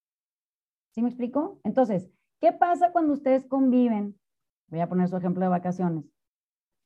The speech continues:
Con gente que no tiene el privilegio de haber despertado el privilegio de estar consciente,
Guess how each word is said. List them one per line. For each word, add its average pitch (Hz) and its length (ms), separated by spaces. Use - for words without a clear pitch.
Con 185 160
gente 196 260
que 208 120
no 202 180
tiene 190 500
el 185 160
privilegio 208 920
de 185 80
haber 196 200
despertado 196 880
el 185 120
privilegio 196 520
de 220 60
estar 185 300
consciente, 185 760